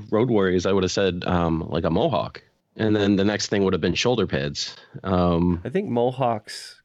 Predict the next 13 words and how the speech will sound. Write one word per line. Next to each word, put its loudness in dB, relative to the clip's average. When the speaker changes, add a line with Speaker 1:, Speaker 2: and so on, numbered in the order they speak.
Speaker 2:
came 0
in 0
earlier, -2
especially -4
in 4
the 6
Speaker 1:
Yeah. 4
Speaker 2:
punk 2
scene. 0
I -16
kinda -2
like 0
the, -4